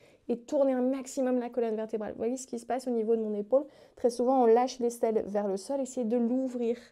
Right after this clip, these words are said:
de l'ouvrir pour avoir complètement la poitrine de profil. Ça tourne dans la colonne vertébrale, ça éponge les organes aussi, ça fait énormément de bien. De temps en temps, ça craque, mais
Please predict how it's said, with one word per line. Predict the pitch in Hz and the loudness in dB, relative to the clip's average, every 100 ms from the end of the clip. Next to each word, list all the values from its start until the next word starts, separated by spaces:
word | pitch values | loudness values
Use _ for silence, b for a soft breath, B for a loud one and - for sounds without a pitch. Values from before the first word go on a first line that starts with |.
| b b b b | b b b b
de | - | -4
l'ouvrir | 226 247 233 214 | 0 0 0 -2
pour | - 247 | -2 -2
avoir | 254 | -4
complètement | 254 311 311 285 | -6 -6 -4 -4
la | 262 | -4
poitrine | 233 247 240 - 247 233 - B B | -4 -4 -4 -4 -4 -4 -8 B B
de | 202 220 | 2 2
profil. | 220 226 214 - 220 - | 2 0 0 -4 -8 -10
Ça | - 220 | -16 -14
tourne | 220 - 302 | -12 -8 -6
dans | 277 | -4
la | 269 | -4
colonne | 269 254 247 | -2 -2 -2
vertébrale, | 247 - 233 240 | -4 -2 -2 0
ça | - - _ | -4 -6 _
éponge | 294 294 - 277 269 240 | -4 -4 -4 -4 -2 0
les | 233 226 | 0 0
organes | 226 240 240 | -2 -4 -4
aussi, | 214 240 | -6 -10
ça | 240 | -10
fait | - 220 | -6 -4
énormément | 220 233 226 226 233 B B B B - | -4 -4 -4 -4 -6 B B B B -10
de | 196 | -6
bien. | 185 196 220 - - | -4 0 0 -2 -10
De | - | -16
temps | - 214 | -12 -12
en | 226 | -12
temps, | 233 | -12
ça | 233 208 | -12 -14
craque, | - 220 214 | -12 -10 -8
mais | 202 | -8